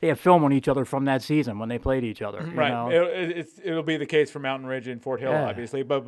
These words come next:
Speaker 2: but, but this too, yeah, but, but that's, that's a huge advantage <laughs>
Speaker 1: Mm-hmm.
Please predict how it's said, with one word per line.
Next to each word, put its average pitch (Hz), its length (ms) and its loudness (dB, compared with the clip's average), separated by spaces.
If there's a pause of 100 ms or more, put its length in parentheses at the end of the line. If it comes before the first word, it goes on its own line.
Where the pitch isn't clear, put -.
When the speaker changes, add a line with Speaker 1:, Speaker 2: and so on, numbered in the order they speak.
Speaker 2:
but, 131 240 -4
but 135 160 -4
this 147 160 0
too, 185 160 -4
yeah, 160 240 2
but, 127 240 -10
but 139 80 -6
that's, 156 180 4
that's 147 220 -4
a 139 40 -8
huge 135 300 -10
advantage 131 580 -10
<laughs> - 40 -12
Speaker 1:
Mm-hmm. 143 200 -6